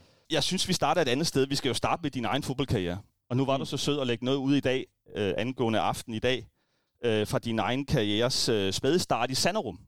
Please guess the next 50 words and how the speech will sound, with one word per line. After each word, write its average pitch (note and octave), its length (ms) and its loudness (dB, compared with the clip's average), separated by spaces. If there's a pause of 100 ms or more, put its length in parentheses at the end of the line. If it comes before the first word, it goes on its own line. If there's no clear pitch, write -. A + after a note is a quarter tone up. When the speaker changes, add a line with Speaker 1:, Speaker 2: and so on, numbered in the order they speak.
(300)
Speaker 2:
Ja. B2+ 80 -8 (360)
Speaker 1:
Et A#2+ 120 -8
meget B2+ 180 0
flot D3+ 240 0
billede, C#3+ 200 2
hvor C3+ 120 0
du B2 100 -4
står B2 180 -2
klar - 240 -2
til, A2+ 340 0
øh, F#2+ 640 2 (300)
tænker A#2 220 0
jeg, G#2 100 2
en G2+ 120 -6
vigtig C#3 220 -4
kamp. - 240 -6 (680)
Speaker 2:
Ja, A2+ 220 0
jeg, A2 160 -2
jeg A2 100 -6
ved A2+ 100 -8
ikke A2+ 140 -12
lige, A#2 120 -10
hvor, G#2+ 200 -8
hvornår G#2 320 -10
det, G#2 200 -14
det, G#2+ 180 -12
det - 140 -18
er A2 60 -12
ude B2 140 -10
i - 20 -8
indkørslen A2+ 400 -12
i - 20 -14
hvert G2 160 -10
fald. G2 160 -16 (220)
Speaker 1:
Ja. C3 160 2
Speaker 2:
Øhm, G2 100 -8 (360)
og, G2+ 140 0
øh, G2 80 -8 (360)
Speaker 1:
<laughs> - 340 -18
Speaker 2:
ja. G#2 120 -4 (760)
Speaker 1:
Du D3 60 2
er C3+ 40 2
folk-, D#3+ 520 -2
du E3 60 -2
er E3 40 0
fuldt B3 220 0
påklædt C3 360 0
i G#2+ 40 -2
hvert F#2+ 180 0
fald. G#2+ 140 -2